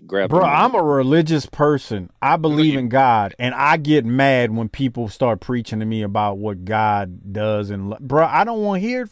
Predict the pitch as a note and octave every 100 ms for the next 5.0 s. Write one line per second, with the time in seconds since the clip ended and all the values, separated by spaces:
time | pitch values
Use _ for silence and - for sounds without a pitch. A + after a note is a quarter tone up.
0 | - - - - F#3+ F3+ C4+ B3+ B3 A3+
1 | F#3 A#3 C4+ B3+ - A3 G#3+ G#3 F3+ G#2+
2 | - _ _ - A#2+ B2 C#3 F#3+ B3 C#4
3 | D#3 D#3 - D#3+ D#3+ E3 D3 - B2+ A#2
4 | G#2+ C#3+ D3 D3 D3 D3+ D3 D#3 C3+ A2+